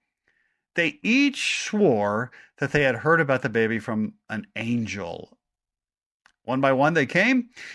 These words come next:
They came as they were, with no air of pretense. Some left trinkets and gaudy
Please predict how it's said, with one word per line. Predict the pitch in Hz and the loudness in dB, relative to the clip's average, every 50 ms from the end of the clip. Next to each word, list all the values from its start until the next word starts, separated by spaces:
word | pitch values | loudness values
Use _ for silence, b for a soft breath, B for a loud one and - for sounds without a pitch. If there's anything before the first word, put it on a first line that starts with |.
| B B _ | B B _
They | - 123 | -6 -2
came | 110 143 139 131 | 0 0 0 0
as | 127 117 | -2 -2
they | - 120 110 | -2 -2 -2
were, | 101 127 185 220 226 233 202 | 0 2 4 6 6 6 6
with | 143 113 - | 2 0 -2
no | 131 127 131 139 | -2 0 0 0
air | - - 131 131 127 120 | 2 2 4 4 4 4
of | 110 104 - _ | 2 0 -4 _
pretense. | - - - 170 190 180 - - 202 202 202 190 - - - B B B B B | -8 -4 -2 -2 -2 0 0 -2 -2 0 -2 -4 -6 -8 -10 B B B B B
Some | - - - 175 170 175 170 | -14 -4 0 0 0 2 2
left | 143 135 123 113 - - | 4 4 2 2 0 -6
trinkets | - - - - 208 202 - 214 180 - - - - | -10 -2 0 0 0 2 2 -2 -2 -2 -4 -8 -6
and | 127 113 110 110 104 101 107 113 | -4 -2 -2 -4 -4 -6 -4 2
gaudy | 175 180 180 180 180 170 170 165 - - | 4 6 6 6 4 2 0 -2 -4 -8